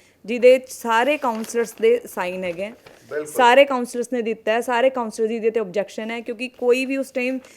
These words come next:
Speaker 1: ਅ, ਕੋਈ ਵੀ ਪਕਸ਼ ਦਾ ਕਾਉਂਸਲਰ ਮੌਜੂਦ ਨਹੀਂ ਸੀਗਾ ਜਦੋਂ ਇਹਨਾਂ ਨੇ ਇਹ ਏਜੰਡਾ ਪਾਸ ਕੀਤਾ। ਔਰ
Speaker 2: ਮੈਡਮ,
Speaker 1: ਇਹਨਾਂ ਦੇ ਆਪ ਦੇ, ਤੁਸੀਂ ਹਾਊਸ ਦੀ ਪ੍ਰੋਸੀਡਿੰਗ ਦੇਖੋ,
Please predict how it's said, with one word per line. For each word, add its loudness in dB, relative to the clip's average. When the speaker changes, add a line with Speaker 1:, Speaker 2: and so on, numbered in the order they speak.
Speaker 1:
ਅ, 4
ਕੋਈ 4
ਵੀ -2
ਪਕਸ਼ -4
ਦਾ 4
ਕਾਉਂਸਲਰ 0
ਮੌਜੂਦ -2
ਨਹੀਂ -6
ਸੀਗਾ -2
ਜਦੋਂ 6
ਇਹਨਾਂ 0
ਨੇ -4
ਇਹ -2
ਏਜੰਡਾ 0
ਪਾਸ -2
ਕੀਤਾ। -14
ਔਰ 8
Speaker 2:
ਮੈਡਮ, 4
Speaker 1:
ਇਹਨਾਂ 4
ਦੇ -2
ਆਪ 4
ਦੇ, 4
ਤੁਸੀਂ -4
ਹਾਊਸ 2
ਦੀ -2
ਪ੍ਰੋਸੀਡਿੰਗ -4
ਦੇਖੋ, 2